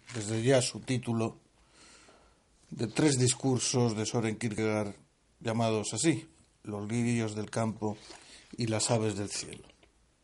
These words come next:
Lo que aprendemos de los lirios del campo y de las aves del cielo, exactamente, del año mil ochocientos cuarenta y siete. Nos dice el gran Soren,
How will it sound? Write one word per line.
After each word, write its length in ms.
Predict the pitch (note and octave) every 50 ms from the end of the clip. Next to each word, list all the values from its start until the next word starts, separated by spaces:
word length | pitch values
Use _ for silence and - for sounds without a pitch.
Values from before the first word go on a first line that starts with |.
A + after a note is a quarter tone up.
| _ _ _ _ _ _ _ _ _ _ _ _ - _ _ _ _ _ _ _ _ _ _ _ _ _ _ _ _ _ _ _ _ _ _ _ _ _ _ _ _ _ _ _ _ _ _
Lo 160 | B2+ B2 A#2
que 80 | -
aprendemos 580 | A#2 G#2+ - - A2+ A#2 C3 D3 C#3 B2 A#2+ G#2+
de 100 | A2+ A2+
los 180 | A2 A2 A2 G#2+
lirios 360 | C3+ C#3+ C3+ C3 B2 A2 G2+
del 140 | G#2 G2+ -
campo 560 | - A#2 A2 G#2+ - - G#2+ G2+ F#2+ - - _
y 120 | - A#2 A#2
de 120 | G#2+ A2
las 220 | G#2 G2+ G2+ - B2
aves 220 | A#2 A2 G2+ G2
del 120 | G2+ G2
cielo, 320 | F#2+ - - G2+ F#2 F2+ F#2
exactamente, 760 | - - - G2 - _ - G2 E2+ E2 D#2 - - - - - - _ _ _ _ _ _ _ - - - - - _ -
del 100 | G#2+ G#2+
año 380 | A2+ A2+ A2 A2 A2 A2 G#2+ G2+ - - - - - - - -
mil 240 | A2+ B2+ B2+ A#2+ A#2
ochocientos 640 | A2 - - A2+ - - A#2 G#2+ G#2 - G#2+ - -
cuarenta 360 | - G#2 G#2 G2+ F#2 - G#2
y 40 | G2+
siete. 380 | - - G2+ - - - - - - - - - - - - - _ _ _ - - - _ - - - - - - - - - - - - - - - - - - - - - - - - - - - - - - - - _ _ _ _ _ _ - - -
Nos 300 | - B2 B2+ C3 B2 B2
dice 800 | D3 C#3+ B2+ - C#3+ C#3 C3 B2+ B2+ B2 A#2+ A#2 A2+ A2 A2 -
el 100 | - B2
gran 220 | A#2 A#2+ A#2+ A#2 A2
Soren, 420 | - A#2+ A2 G#2+ G#2+ G#2 G#2 G2